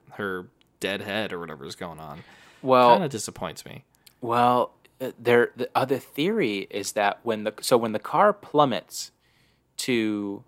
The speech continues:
Speaker 2: now her mom was an astronaut. I think that seems to be relatively clear, maybe, or, or something along those lines. But this
Speaker 1: Right, 'cause
Speaker 2: astronaut
Speaker 1: she's inspired to be one too, which is what
Speaker 2: Exactly.
Speaker 1: you think is the reason why she's there in the first place.
Speaker 2: Right, right.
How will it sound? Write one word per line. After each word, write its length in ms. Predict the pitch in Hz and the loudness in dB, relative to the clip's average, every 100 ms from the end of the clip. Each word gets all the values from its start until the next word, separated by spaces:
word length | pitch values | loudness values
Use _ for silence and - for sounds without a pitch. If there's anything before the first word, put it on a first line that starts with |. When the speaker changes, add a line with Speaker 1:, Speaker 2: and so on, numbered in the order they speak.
| _ _ _ _ _ _ _ _ _ _ _ 139 | _ _ _ _ _ _ _ _ _ _ _ 2
Speaker 2:
now 200 | 123 - | 4 4
her 160 | 135 | 0
mom 340 | 127 127 151 165 | 6 8 6 6
was 240 | 143 117 | 0 -2
an 120 | 127 | -2
astronaut. 520 | 117 107 - 104 85 - | 0 0 -2 -4 -6 -4
I 60 | 107 | -4
think 380 | 117 107 _ | -4 -8 _
that 220 | - 104 - | -4 -4 -4
seems 280 | 110 104 - | -8 -8 -12
to 80 | |
be 340 | - 92 90 - - | -12 -10 -10 -14 -4
relatively 500 | 123 113 107 107 104 | 2 2 0 -8 -10
clear, 280 | - 107 71 | -10 -10 -10
maybe, 400 | 107 101 87 85 | -8 -8 -8 -6
or, 200 | 104 - | -4 -2
or 80 | 117 | -4
something 300 | - 123 107 | -2 -2 -2
along 180 | 101 98 | -6 -6
those 180 | 90 95 | -10 -10
lines. 220 | 98 98 | -12 -12
But 160 | - 104 | -12 -10
this 180 | 107 - 120 | -8 -2 6
Speaker 1:
Right, 240 | 135 131 | 8 8
'cause 160 | - 104 | 6 4
Speaker 2:
astronaut 60 | |
Speaker 1:
she's 220 | 170 160 | 6 4
inspired 600 | 143 - 135 131 127 120 - | 0 2 6 8 6 4 0
to 80 | |
be 180 | 120 120 | 0 2
one 200 | 117 110 | 2 -2
too, 280 | - 143 120 | 0 2 2
which 160 | 107 107 | 2 0
is 180 | 110 104 | 0 0
what 60 | 117 117 | 0 -2
Speaker 2:
Exactly. 100 | 110 | -4
Speaker 1:
you 80 | |
think 340 | 107 - 120 127 | -10 -4 -2 0
is 140 | 113 | -2
the 120 | 113 | 0
reason 360 | 104 113 104 104 | -2 -2 -2 -4
why 140 | 104 | -4
she's 240 | 104 113 104 | -4 -6 -6
there 120 | 104 | -8
in 80 | 98 | -10
the 60 | |
first 240 | 101 104 - | -10 -10 -10
place. 240 | - - | -16 -6
Speaker 2:
Right, 180 | 101 - - | -2 -2 -4
right. 180 | 104 | -8